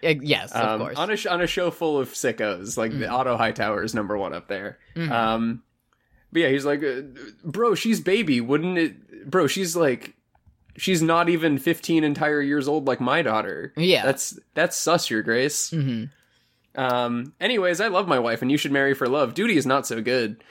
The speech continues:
Speaker 1: Yeah.
Speaker 2: Um, love is the death of duty, which was not said in the show, but I'm saying it now.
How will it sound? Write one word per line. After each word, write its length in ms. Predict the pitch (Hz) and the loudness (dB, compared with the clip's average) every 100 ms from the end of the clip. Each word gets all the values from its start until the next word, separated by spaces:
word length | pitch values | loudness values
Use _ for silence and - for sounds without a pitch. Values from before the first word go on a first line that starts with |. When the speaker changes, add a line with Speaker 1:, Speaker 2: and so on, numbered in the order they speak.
| - | -4
Speaker 1:
Yeah. 560 | 165 123 139 127 123 | -2 2 2 2 2
Speaker 2:
Um, 340 | 120 120 117 117 _ _ - | 2 0 -2 -6 _ _ -4
love 200 | 180 190 | 0 0
is 120 | 135 | 0
the 80 | 139 | 0
death 180 | 160 | 0
of 80 | 135 | 0
duty, 240 | 117 113 107 | 0 -2 -2
which 180 | 110 | -4
was 140 | 123 123 | -2 2
not 220 | 131 104 | 2 2
said 160 | 135 117 | 0 0
in 100 | 110 | -2
the 80 | |
show, 360 | 110 127 113 104 | 0 0 0 0
but 100 | 120 | 0
I'm 80 | 127 | 2
saying 240 | 120 113 | 2 0
it 60 | 98 | 0
now. 320 | 117 92 117 | -2 -2 -6